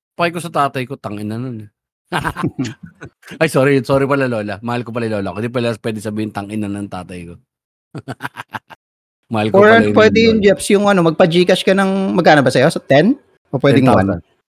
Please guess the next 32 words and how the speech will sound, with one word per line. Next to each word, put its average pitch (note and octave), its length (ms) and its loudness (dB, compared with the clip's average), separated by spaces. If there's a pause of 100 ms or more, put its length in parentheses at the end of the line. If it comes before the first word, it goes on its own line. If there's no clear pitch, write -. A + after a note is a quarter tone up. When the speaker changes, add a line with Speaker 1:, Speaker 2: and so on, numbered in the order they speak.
(460)
Speaker 1:
Ten D#3 100 -2
thousand, E3 380 4
Speaker 2:
Ten E3 80 0
thousand D3+ 420 4
Speaker 1:
tama. C3+ 60 2
Speaker 2:
lahat, C3 220 2 (100)
no? B2+ 140 0 (340)
Pwede E3+ 260 0
Speaker 1:
Oo. C#3+ 140 4
Speaker 2:
yun. B2+ 100 0 (1120)
Pero G#3+ 160 4
parang F#3 240 2
ang E3+ 80 0
bigat D3+ 240 0
na A2+ 160 2
yata, A2+ 160 2
parang A2+ 160 2
hindi A#2 160 -2
masyadong A2+ 640 -4 (640)
possible. G#2+ 400 0
Speaker 1:
Dying E3+ 240 2
Speaker 2:
Parang, G#3+ 80 0
Speaker 1:
wish A#3 240 0
nga C#4+ 160 0
eh. A#3+ 80 4
Speaker 2:
parang A3 240 4
i-, A#3+ 240 2
i-ano A3+ 400 6
ko A3 80 4
nun, A3 160 4
yun A3+ 160 6
nga A3+ 140 6